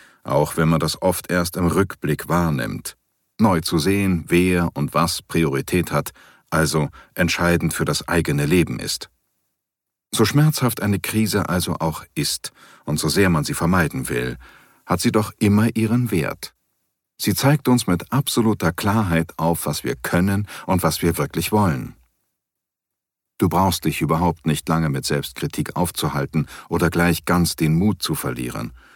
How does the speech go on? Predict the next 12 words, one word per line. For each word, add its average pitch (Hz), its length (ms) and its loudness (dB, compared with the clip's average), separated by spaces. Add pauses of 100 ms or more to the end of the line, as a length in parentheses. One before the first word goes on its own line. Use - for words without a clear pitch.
(380)
Was - 240 0
du 151 200 6
erlebst, 98 520 2
ist 98 160 -2
kein 107 380 2
persönliches 92 640 2
Versagen 85 880 0
oder 69 480 -2
ein 76 180 -2
Fluch 127 460 6
des 78 200 -2
Schicksals, 78 580 0